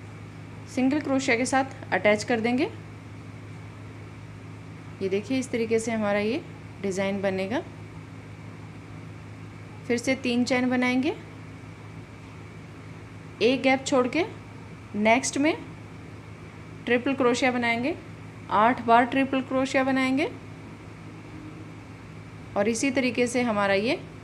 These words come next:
पूरा round बनेगा। Complete करके मैं आपको दिखाती हूँ एक बार। ये देखिए, round complete हो गया है मेरा। अब हम इसमें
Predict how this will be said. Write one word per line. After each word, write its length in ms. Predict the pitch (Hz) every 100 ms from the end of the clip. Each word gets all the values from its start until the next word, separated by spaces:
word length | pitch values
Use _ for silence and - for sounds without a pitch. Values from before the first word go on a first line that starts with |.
| - - -
पूरा 240 | 202 214 233
round 260 | 226 240 381 - - -
बनेगा। 380 | 190 196 202 277 - - - - - - - - - - - - - - - -
Complete 360 | 190 196 226
करके 240 | 214 233 240
मैं 120 | 233
आपको 200 | 233 247
दिखाती 380 | 240 240 226 240
हूँ 80 | 226
एक 80 | 226
बार। 140 | 196 - - - - - - - - - - - - - - - - - -
ये 140 | 202 202
देखिए, 380 | 196 196 277 349 -
round 300 | 180 196 208
complete 440 | 214 220 208 247 254
हो 100 | 262
गया 160 | 240
है 120 | 247 233
मेरा। 200 | 240 277 349 - - - - - - - - - - - - - - - - - - - - - - - - - - - - - - - - - - -
अब 160 | - 233
हम 180 | 247
इसमें 280 | 233 226 277